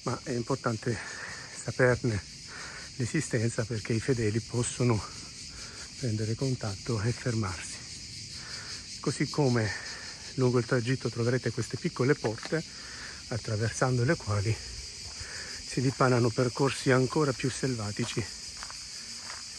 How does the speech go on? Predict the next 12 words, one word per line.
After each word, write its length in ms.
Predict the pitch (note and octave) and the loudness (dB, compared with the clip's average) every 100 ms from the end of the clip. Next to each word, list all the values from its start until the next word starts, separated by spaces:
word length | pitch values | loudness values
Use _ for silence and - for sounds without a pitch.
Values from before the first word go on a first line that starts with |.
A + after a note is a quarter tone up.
| - - | -12 -6
di 100 | - | -4
cui 340 | B2 C3+ C3 A#2 - - | 0 2 2 2 -2 -4
ora 260 | B2+ B2 | -2 0
vi 140 | A2+ A#2 | 0 2
darò 480 | A#2+ A2+ A2 - - - - - - - - - - - | 4 4 2 -2 -10 -10 -10 -8 -10 -10 -10 -10 -10 -2
una 200 | C3 A#2+ | 0 2
rapida 500 | A#2+ A#2+ - A#2 A2+ - - - - - - - - - - - - - - - - - - - | 2 2 2 0 0 -2 -6 -8 -8 -8 -8 -8 -8 -8 -10 -10 -8 -8 -8 -10 -10 -10 -4 -2
occhiata. 600 | C3 - A2 G#2 - - - - - - - - - - - - - - - - - - - - - - - - - - - - - - - | -2 -2 -4 -4 -6 -8 -8 -8 -10 -10 -8 -8 -8 -8 -10 -8 -8 -8 -8 -8 -8 -8 -8 -8 -8 -8 -8 -8 -8 -8 -8 -8 -8 -8 -4
Guardate 520 | B2 C3 A#2 A2+ - A#2 | 2 4 4 0 0 -2
qua 180 | C3 | -2
giù, 200 | G#2+ A2+ - - - - - - - - - - - - - | -2 -2 -4 -6 -8 -8 -8 -8 -8 -8 -8 -8 -8 -8 -8
è 80 | - | -4